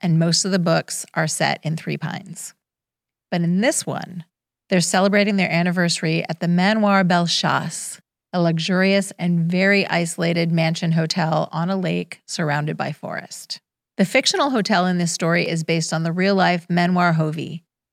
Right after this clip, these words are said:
It sits on the shore of Lake Massawippi in Quebec. In the late nineteenth and early twentieth century, the lake was a popular summer getaway for wealthy people.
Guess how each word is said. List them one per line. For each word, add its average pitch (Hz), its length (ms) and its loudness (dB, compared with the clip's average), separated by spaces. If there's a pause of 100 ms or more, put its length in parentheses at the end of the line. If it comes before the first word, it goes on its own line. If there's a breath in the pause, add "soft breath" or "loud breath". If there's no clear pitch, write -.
(120)
It 175 160 -4
sits 190 260 -4
on 196 120 0
the 202 80 -2
shore 175 280 -2
of 160 200 -4
Lake 170 320 -2
Massawippi 165 800 -2 (260)
in 151 140 -6
Quebec. - 480 -6 (840)
In 175 120 -2
the 170 80 -2
late 208 200 0
nineteenth 214 480 -4
and 180 140 -4
early 175 260 -2
twentieth 160 380 -4
century, 160 600 -4 (300)
the 175 80 -4
lake 170 280 0
was 170 100 -2
a 160 60 -4
popular 196 500 0
summer 170 300 -2
getaway 151 420 0
for 151 240 -6
wealthy 147 340 -6
people. - 520 -14